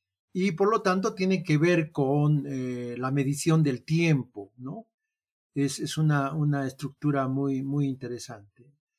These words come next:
Luego, bueno, y, y ya, ya aparecen las nuevas camadas de arqueólogos y el año ochenta y cuatro se crea la carrera de arqueología en la Universidad Mayor de San Andrés en La Paz,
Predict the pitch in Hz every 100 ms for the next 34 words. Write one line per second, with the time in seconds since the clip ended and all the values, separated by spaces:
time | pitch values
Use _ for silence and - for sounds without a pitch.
0 | _ _ _ - 294 320 294 269 240 240
1 | 269 247 214 196 202 233 190 190 220 220
2 | 214 233 240 233 208 190 202 220 220 196
3 | 180 156 - _ _ - 151 151 175 202
4 | 196 - 165 165 180 190 175 170 180 180
5 | 202 202 202 214 208 208 247 254 208 160
6 | 180 160 175 165 196 220 220 202 180 151
7 | 175 190 190 165 - _ _ _ - 143
8 | 143 160 156 226 254 185 160 147 139 147
9 | 147 175 175 175 160 - 160 139 135 127
10 | 131 135 147 139 143 151 151 151 143 151
11 | 147 131 135 135 139 147 147 151 165 196
12 | 208 -